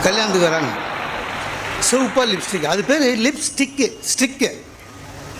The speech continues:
நமக்கு அதெல்லாம் கிடையாது, வழிச்சு பூசின்னு வரும். இந்த கிருஷ்ண வெண்ணெய் சாப்பிட்ட மாதிரி இருக்கும். அவங்க அதுக்குன்னே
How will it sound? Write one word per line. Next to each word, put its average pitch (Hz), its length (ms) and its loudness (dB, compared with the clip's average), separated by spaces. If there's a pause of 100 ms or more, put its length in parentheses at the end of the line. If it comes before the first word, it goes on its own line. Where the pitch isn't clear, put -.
(160)
நமக்கு 208 300 2
அதெல்லாம் 202 300 2
கிடையாது, 185 340 0 (540)
வழிச்சு 220 320 4 (100)
பூசின்னு 214 360 4
வரும். 131 260 -4 (960)
இந்த 175 120 6 (120)
கிருஷ்ண 233 320 2 (160)
வெண்ணெய் 202 280 2
சாப்பிட்ட 175 280 2
மாதிரி 208 180 4
இருக்கும். 127 280 -2 (1300)
அவங்க 277 220 4 (300)
அதுக்குன்னே 311 460 2